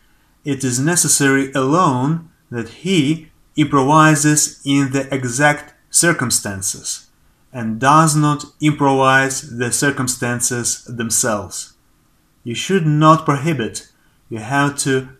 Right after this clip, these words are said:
throw in the circumstances. Not, "You mustn't pick your nose," but it should be, "You are a prince after all."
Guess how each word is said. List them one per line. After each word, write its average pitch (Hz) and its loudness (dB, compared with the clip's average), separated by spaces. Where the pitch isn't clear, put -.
throw 143 2
in 127 -2
the 110 -8
circumstances. 107 -6
Not, 156 2
"You 147 6
mustn't 147 0
pick 156 2
your 131 0
nose," 120 0
but 123 -4
it 120 -2
should 123 -2
be, 123 -4
"You 151 2
are 147 4
a 147 -4
prince 165 0
after 110 -6
all." 95 -14